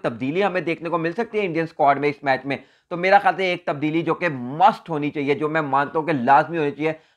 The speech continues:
दिनेश कार्तिक को इस मैच में या तो रेस्ट कह लें या ड्रॉप कह लें, बहरहाल बाहर निकालना होगा और ऋषभ ताबड़तोड़ पंत को इंक्लूड करना होगा भारतीय टीम में।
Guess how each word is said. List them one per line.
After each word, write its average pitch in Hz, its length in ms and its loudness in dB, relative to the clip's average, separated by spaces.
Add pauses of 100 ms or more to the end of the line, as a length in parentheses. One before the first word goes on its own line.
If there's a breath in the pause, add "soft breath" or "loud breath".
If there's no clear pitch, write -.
(120)
दिनेश 156 300 0
कार्तिक - 400 4
को 170 80 0
इस 156 140 -6
मैच 143 220 0
में 156 120 -2
या 127 160 2
तो - 120 -4 (380)
रेस्ट 127 360 0
कह 147 140 -4
लें 147 120 0
या 151 120 2
ड्रॉप 131 360 2
कह 143 80 -2
लें, 143 140 -2
बहरहाल 139 220 2
बाहर 123 260 4
निकालना 139 360 0
होगा 143 180 4 (320 loud breath)
और 135 160 -4
ऋषभ 147 360 0
ताबड़तोड़ 143 500 4
पंत 131 260 -4
को 147 140 -4
इंक्लूड 135 460 -4
करना 135 200 -2
होगा 139 180 6
भारतीय 120 380 2
टीम 135 180 -6
में। 147 140 -2